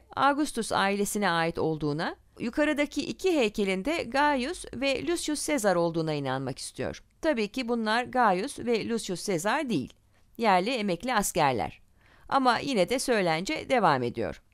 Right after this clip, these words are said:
Kalan son bir iki dakikamızda Saint-Rémy'de gördüğümüz bu tip kule mezarların Kuzey İtalya'dan gelmiş olabileceği konusunda bir örnek göstermek istiyorum.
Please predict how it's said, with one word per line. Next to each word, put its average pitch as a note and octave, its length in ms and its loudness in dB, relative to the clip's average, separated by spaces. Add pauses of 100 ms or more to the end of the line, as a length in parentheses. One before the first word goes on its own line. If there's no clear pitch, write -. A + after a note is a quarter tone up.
(200)
Kalan D4+ 380 4 (140)
son C#4 460 -4
bir D4 100 2
iki D4 260 -2
dakikamızda F#3 840 -2 (340)
Saint-Rémy'de B3+ 880 0
gördüğümüz G3+ 800 0
bu D#4 80 -4
tip - 300 -12
kule A#3 220 0
mezarların E3+ 720 0 (320)
Kuzey C#4 380 0
İtalya'dan A3 640 0
gelmiş B3 360 0
olabileceği G3+ 640 -2
konusunda G#3+ 680 -4
bir D4 200 -4
örnek C4 380 0
göstermek D3 560 -2
istiyorum. C3 460 -2